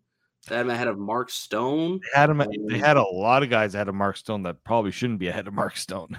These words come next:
Speaker 2: <laughs>
Speaker 1: Yeah, Mark Stone should definitely be
Speaker 2: Oh, by the way, just a quick
Speaker 1: down.
Speaker 2: thing. Did you hear that Mark Stone played one,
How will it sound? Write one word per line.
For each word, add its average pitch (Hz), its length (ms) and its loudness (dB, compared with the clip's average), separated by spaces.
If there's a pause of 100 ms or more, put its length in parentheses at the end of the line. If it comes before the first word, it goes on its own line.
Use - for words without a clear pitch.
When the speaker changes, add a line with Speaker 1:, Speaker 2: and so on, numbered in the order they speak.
Speaker 2:
<laughs> - 80 -20
Speaker 1:
Yeah, 101 220 0
Mark 101 300 -2
Stone 98 260 -2
should 87 180 -8
definitely 90 500 -2
be 87 640 -2
Speaker 2:
Oh, - 100 -8 (380)
by 156 180 2
the 151 80 -2
way, 117 60 -2
just 131 220 -10
a 123 40 -12
quick 131 220 0
Speaker 1:
down. 76 100 -4 (180)
Speaker 2:
thing. 92 260 -2 (280)
Did 123 160 -2
you 277 120 4
hear 160 200 6
that 147 140 8
Mark 110 260 4
Stone 107 520 -2
played 92 800 -4 (560)
one, 95 260 -4